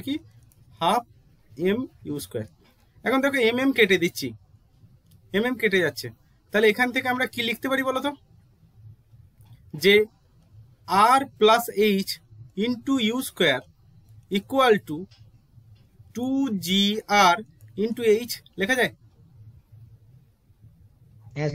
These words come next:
Speaker 2: sir।
Speaker 1: তাহলে এখান থেকে দেখো, আবার লিখতে পারি যে ইউ স্কয়ার into r plus ইউ স্কয়ার into h equal to টু জি আর into H, অর্থাৎ এইচটাকে এক সাইডে যদি লিখি, তাহলে ইউ স্কয়ার into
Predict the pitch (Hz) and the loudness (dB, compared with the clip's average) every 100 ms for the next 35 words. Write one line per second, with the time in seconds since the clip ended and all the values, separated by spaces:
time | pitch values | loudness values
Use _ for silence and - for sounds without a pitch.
0 | 151 - 135 107 113 - _ _ _ _ | -8 -12 -8 -8 -8 -16 _ _ _ _
1 | _ _ _ - 247 254 233 277 269 240 | _ _ _ -2 0 0 0 0 2 2
2 | 190 196 185 202 233 247 - 220 180 160 | 2 2 0 2 0 -2 0 0 0 0
3 | 220 185 220 269 - 262 254 247 226 214 | -2 0 -2 -4 -4 0 0 0 -2 -2
4 | 220 180 143 170 - _ _ - - 202 | 2 4 4 0 -8 _ _ -20 -2 2
5 | 220 - - 220 262 - 254 240 240 233 | 2 0 -6 -4 -6 -4 0 2 2 0
6 | 220 233 196 175 143 175 - _ - - | -4 0 2 2 0 -6 -12 _ -20 -18
7 | - 214 - 247 233 190 - 156 185 180 | -8 -8 -4 0 4 2 0 -8 -10 -14
8 | _ - 240 254 208 202 240 254 - 185 | _ -10 -8 -6 -6 -4 -4 -4 2 4
9 | 165 180 - _ - 208 226 247 240 277 | 4 2 -4 _ -6 -6 -2 -2 0 -2
10 | - - - - - - - 214 220 254 | -6 -18 -20 -20 -20 -20 -6 -4 0 -2
11 | 254 175 214 220 - - 247 247 - 247 | 0 0 0 -2 -4 -2 0 0 0 0
12 | 240 233 233 226 214 - 185 202 208 208 | 0 -2 -4 -2 -4 -4 -6 -2 -2 -2
13 | 233 262 - 254 247 247 226 | -4 -8 -6 -2 -2 -4 -6